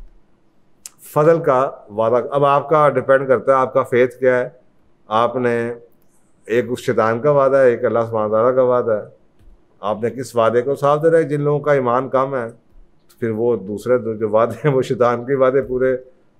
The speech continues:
उसको ज़्यादा नाउज़ुबिल्लाह credible समझते होंगे जो उसके वादों। अल्लाह सुब्हानहू ताला, तो लेकिन ये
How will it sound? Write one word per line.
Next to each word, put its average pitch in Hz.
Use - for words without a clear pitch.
उसको 127
ज़्यादा 117
नाउज़ुबिल्लाह 113
credible 117
समझते 117
होंगे 110
जो 110
उसके 113
वादों। 107
अल्लाह 120
सुब्हानहू 123
ताला, 127
तो -
लेकिन 180
ये 196